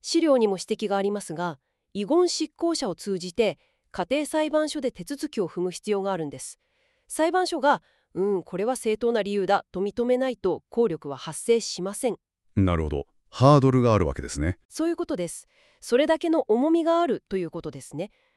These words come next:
Speaker 1: ちなみに、一度した排除を遺言で取り消すことも可能です。
Speaker 2: なるほど。で、その家庭裁判所の手続きとかを進める人が必要になると、それが次の遺言執行者の指定につながるんですね。
Speaker 1: ええ、そういうことですね。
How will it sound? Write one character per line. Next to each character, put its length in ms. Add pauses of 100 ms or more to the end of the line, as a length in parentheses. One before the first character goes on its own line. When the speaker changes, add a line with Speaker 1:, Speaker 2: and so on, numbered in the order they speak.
(300)
Speaker 1:
ち 120
な 80
み 100
に、 200 (220)
一 240
度 100
し 120
た 120
排 260
除 180
を 200 (200)
遺 180
言 180
で 80
取 220
り 20
消 120
す 100
こ 120
と 120
も 80
可 140
能 140
で 120
す。 200 (180)
Speaker 2:
な 100
る 60
ほ 80
ど。 180 (160)
で、 160
そ 260
の 120
家 260
庭 180
裁 220
判 160
所 100
の 80
手 140
続 200
き 80
と 120
か 100
を 80
進 300
め 80
る 80
人 320
が 140
必 220
要 140
に 100
な 120
る 80
と、 220 (320)
そ 180
れ 80
が 120
次 260
の 200 (320)
遺 140
言 220
執 200 (100)
行 180
者 160
の 60
指 200
定 200
に 240
つ 140
な 100
が 100
る 60
ん 40
で 80
す 120
ね。 180 (120)
Speaker 1:
え 180
え、 40
そ 160
う 60
い 20
う 60
こ 100
と 80
で 100
す 120
ね。 160